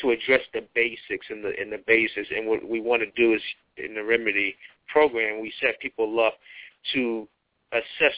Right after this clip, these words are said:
where they're at, assess their will and desire, and if they're feeling vibrant, healthy, and they feel c-, and confident, then they go to the next phase and they begin to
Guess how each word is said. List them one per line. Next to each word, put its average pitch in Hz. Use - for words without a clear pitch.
where 123
they're 113
at, 110
assess 120
their 113
will 113
and 110
desire, 104
and 120
if 113
they're 117
feeling 117
vibrant, 113
healthy, 117
and 104
they 101
feel 110
c-, -
and 104
confident, 107
then 117
they 113
go 120
to 117
the 107
next 123
phase 101
and 107
they 98
begin 104
to 107